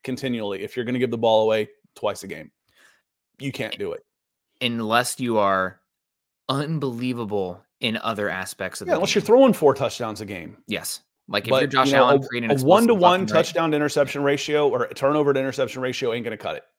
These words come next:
Speaker 2: No.
Speaker 1: And I don't think it's even one-to-one right now. I think he's negative.
Speaker 2: There's not a high enough volume of explosive pass plays and
Speaker 1: Yep.
Speaker 2: touchdowns that, uh, can overcome the turnover-worthy plays. It's not a
Speaker 1: Yep.
Speaker 2: Josh Allen situation.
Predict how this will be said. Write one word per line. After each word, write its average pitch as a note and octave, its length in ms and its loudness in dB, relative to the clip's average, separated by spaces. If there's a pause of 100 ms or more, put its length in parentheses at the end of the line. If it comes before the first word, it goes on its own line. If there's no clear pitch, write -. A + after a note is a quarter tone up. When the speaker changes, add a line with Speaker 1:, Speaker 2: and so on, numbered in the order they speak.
(340)
Speaker 2:
No. E2+ 200 -8 (440)
Speaker 1:
And C3+ 100 -2
I D#3 60 4
don't A3+ 180 2
think D3+ 140 -2
it's C3 100 -6
even C3+ 160 -2
one-to-one A#2+ 380 -4
right G2 120 -8
now. F#2+ 120 -8
I - 20 -8
think B2 100 -8
he's G2+ 140 -12
negative. F2 460 -10 (640)
Speaker 2:
There's A#2 160 -2
not B2+ 160 2
a B2 40 2
high A#2 200 0
enough A2+ 220 -2
volume G#2 380 -2
of G2 140 -6
explosive G2+ 580 -8
pass G2+ 280 -8
plays A2+ 480 -6 (160)
and G2 240 -6
Speaker 1:
Yep. G2 80 -8
Speaker 2:
touchdowns G2 680 -8
that, F#2+ 380 -8
uh, F#2 240 -4 (340)
can A#2 120 -10
overcome G2+ 560 -6
the F2+ 380 -10
turnover-worthy F2+ 760 -6
plays. E2 440 -14 (140)
It's A#2 120 -8
not B2 120 2
a A#2 40 0
Speaker 1:
Yep. G2 60 -2
Speaker 2:
Josh G#2+ 220 0
Allen F#2+ 180 -4
situation. E2+ 560 -14